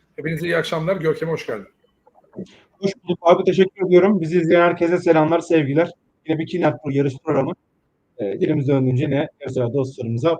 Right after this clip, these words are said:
Speaker 2: faydalı olmak için değerlendirmeye çalışacağız. Şimdiden iyi seyirler, bol şanslar diliyorum.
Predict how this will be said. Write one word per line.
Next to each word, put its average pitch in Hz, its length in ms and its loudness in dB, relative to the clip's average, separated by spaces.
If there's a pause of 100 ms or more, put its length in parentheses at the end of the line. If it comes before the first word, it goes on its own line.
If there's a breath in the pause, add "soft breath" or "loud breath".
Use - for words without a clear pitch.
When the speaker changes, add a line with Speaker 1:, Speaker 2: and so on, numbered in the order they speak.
Speaker 2:
faydalı 139 240 0
olmak 117 280 -4
için - 180 -10
değerlendirmeye 127 560 0
çalışacağız. 131 480 -4 (500)
Şimdiden 135 200 -2
iyi 139 160 -6
seyirler, 127 400 -2
bol 135 160 -2
şanslar 131 380 -6
diliyorum. 98 260 -8